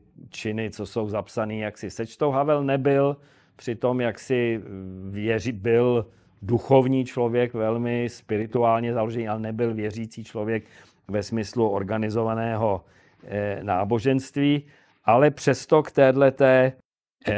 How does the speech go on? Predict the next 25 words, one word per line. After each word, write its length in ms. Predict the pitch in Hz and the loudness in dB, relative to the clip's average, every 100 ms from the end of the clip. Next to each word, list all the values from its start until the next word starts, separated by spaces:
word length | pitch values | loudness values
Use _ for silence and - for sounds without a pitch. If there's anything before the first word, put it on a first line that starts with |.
| 107 101 - | 0 -2 -4
eh, 300 | 101 104 95 - | -2 0 -2 -2
představě 720 | 120 107 - 151 147 117 90 - - | -2 0 4 4 6 4 2 -6 -10
došel 640 | 104 98 - 147 180 214 - _ _ _ - | -8 -4 2 6 6 4 -2 _ _ _ -4
a 180 | 131 123 | 0 0
tím 560 | - 170 190 208 196 - _ _ _ - | 0 0 2 2 0 -4 _ _ _ 4
pádem, 640 | 143 165 190 190 196 190 - _ | 6 6 4 2 2 -2 -6 _
eh, 340 | 135 139 139 117 _ _ _ _ _ _ _ _ _ - | -2 0 0 -2 _ _ _ _ _ _ _ _ _ -4
došel 380 | 117 143 190 185 | -2 0 2 2
k 40 | |
představě, 720 | - 170 - 190 185 185 185 170 _ | 0 -4 2 2 4 4 4 2 _
která 440 | - - 165 170 175 | -10 0 4 6 6
je 80 | 170 | 6
podobná 540 | 160 156 170 175 165 | 4 2 2 0 0
taky 300 | 165 147 165 | -2 -2 -2
tomu, 300 | 160 156 165 | 0 0 -2
co, 220 | 160 165 | -2 -2
o 80 | 156 | -2
čem 240 | - 156 | -2 -6
píše, 440 | 147 147 - 156 147 _ _ _ _ _ | -4 -8 -4 -2 -2 _ _ _ _ _
eh, 340 | 123 123 123 - | -4 -2 -4 -2
Jan 320 | 123 139 139 | 2 2 2
Patočka, 560 | 123 113 147 - 165 | -2 -2 -4 0 0
totiž, 400 | 156 170 - 160 | 2 -2 -4 -4
že, 480 | 143 139 156 156 156 - _ _ _ _ - | -4 0 2 4 2 -2 _ _ _ _ -10
eh, 360 | 113 113 104 | -6 -6 -8